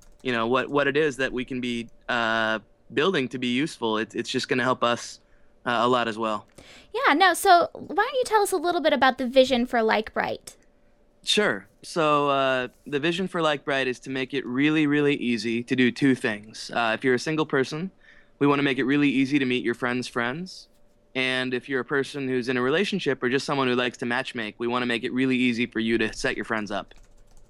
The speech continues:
Speaker 2: So where did, where was it that you got this idea, and how did it come about, or h-, how did it come to fruition, I guess?
Speaker 1: So, uh, well, I got the idea through, you know, decades of, of my own dating life, honestly. Uh, I'm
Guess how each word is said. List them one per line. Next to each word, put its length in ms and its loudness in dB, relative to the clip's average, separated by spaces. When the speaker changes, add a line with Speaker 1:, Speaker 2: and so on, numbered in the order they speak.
Speaker 2:
So 260 2
where 280 2
did, 220 0
where 220 2
was 160 0
it 100 -4
that 140 2
you 80 0
got 180 0
this 160 -4
idea, 360 0
and 200 2
how 160 2
did 140 2
it 100 0
come 220 -2
about, 500 2
or 180 2
h-, 80 -6
how 140 -2
did 120 2
it 80 2
come 220 0
to 80 -6
fruition, 560 -4
I 80 -10
guess? 480 -14
Speaker 1:
So, 560 0
uh, 320 2
well, 120 2
I 100 4
got 160 -2
the 100 -2
idea 320 0
through, 520 -4
you 120 -4
know, 140 -2
decades 480 -2
of, 140 -2
of 180 -2
my 160 -2
own 180 -4
dating 300 -4
life, 260 -4
honestly. 640 -4
Uh, 60 -2
I'm 600 -2